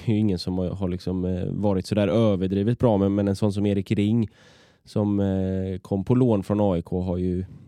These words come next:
har ju ändå gjort det bra på, och han har spelat på lite olika positioner och så där, fått flytta runt lite granna och ta, tagit ett ganska stort ansvar och faktiskt gjort det. Ehm, sen har vi ju Amar Mushin som, eh, gjorde mål mot oss, eh, bland annat,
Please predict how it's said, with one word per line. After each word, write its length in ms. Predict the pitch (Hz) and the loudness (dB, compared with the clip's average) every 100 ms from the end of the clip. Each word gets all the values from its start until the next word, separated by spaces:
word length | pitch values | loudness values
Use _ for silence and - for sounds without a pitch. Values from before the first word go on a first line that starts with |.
| - | -10
har 120 | 107 | -2
ju 60 | 104 | 0
ändå 140 | 98 | 0
gjort 220 | 98 92 - | 0 -2 -2
det 100 | 107 | 0
bra 240 | 113 95 | 2 0
på, 280 | - 98 87 | 0 -2 0
och 60 | |
han 100 | 95 | -2
har 60 | 98 | -2
spelat 280 | - 107 92 | -2 -2 -2
på 80 | 98 | -4
lite 140 | 98 | -2
olika 340 | 107 92 87 | -2 -2 -6
positioner 500 | 92 98 98 104 92 | -8 -8 -6 -4 -4
och 80 | 90 | -6
så 80 | 104 | -6
där, 100 | 95 | -6
fått 160 | 92 - | -8 -6
flytta 300 | 104 101 104 | -4 0 0
runt 280 | 101 104 | 0 -2
lite 160 | 110 113 | -2 0
granna 300 | 113 98 87 - - - _ - | 0 0 -4 -8 -20 -20 _ -16
och 120 | - | -8
ta, 180 | 110 101 - | -6 -6 -6
tagit 240 | - 98 | -8 -6
ett 100 | 98 | -6
ganska 260 | 107 95 95 | -6 -6 -6
stort 320 | - 113 - | -4 -6 -2
ansvar 320 | 110 98 92 | -4 -4 -6
och 80 | 87 | -8
faktiskt 340 | 98 - 87 90 | -8 -10 -10 -12
gjort 180 | 92 - | -12 -6
det. 200 | 104 101 - - _ - | -4 -4 -8 -20 _ -12
Ehm, 600 | 95 92 90 90 92 87 | -8 -6 -6 -6 -6 -8
sen 260 | 87 - 95 | -8 -6 -6
har 80 | 90 | -4
vi 80 | |
ju 60 | 95 | -2
Amar 240 | 98 101 | -2 0
Mushin 420 | 107 98 - 101 98 | 0 -2 -2 -4 -4
som, 320 | 101 98 95 | -4 -2 -2
eh, 400 | 95 92 90 95 - - - | -4 -4 -6 -8 -10 -16 -6
gjorde 280 | 107 101 107 | -4 0 0
mål 220 | 104 101 | 2 0
mot 200 | 101 - | 0 0
oss, 340 | 101 - - | -4 -4 -6
eh, 600 | 104 101 98 110 107 - | -4 -4 -4 -6 -6 -8
bland 300 | 104 104 101 | -6 -4 -2
annat, 400 | 107 101 101 - | -2 -2 -6 -10